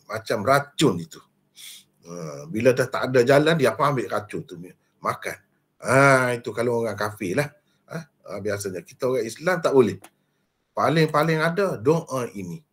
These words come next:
Doa ini bukan untuk buah besaran, eh. Bukan, ah, nak pakaian yang harian kita, tidak. Ah, ini yang untuk kita simpan.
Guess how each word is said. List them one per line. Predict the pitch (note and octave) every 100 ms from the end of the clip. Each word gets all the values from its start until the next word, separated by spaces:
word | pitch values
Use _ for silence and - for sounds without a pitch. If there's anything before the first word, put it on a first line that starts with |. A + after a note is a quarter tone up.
| _
Doa | - A#2 A#2+ A#2+
ini | A2+ B2 D3 C#3+
bukan | B2 A#2+ C#3+ C3+
untuk | B2 A#2+ C3 A2+
buah | A2
besaran, | A2 G#2+ F#2+ E2+
eh. | D#3 - _ _ _
Bukan, | A2 G#2+ C#3+ C#3+ _ _ _ _ A#2
ah, | A#2+ A#2 A#2 A#2 A2+ A#2 A#2 A#2 A#2
nak | B2 D2 - _ E2+ F2
pakaian | B2 - C3 C3+ C3 B2+
yang | B2 B2 C#2 D#2 -
harian | B2 B2+ B2+ G#2+
kita, | G#2+ G#2 G2
tidak. | F#2+ F#2 _ _ _ -
Ah, | A2 A2
ini | B2 D#3+ D3+ C#3+
yang | A#2+ -
untuk | C3+ - D#3
kita | C3+ B2+ A2+
simpan. | C3 G#2 F#2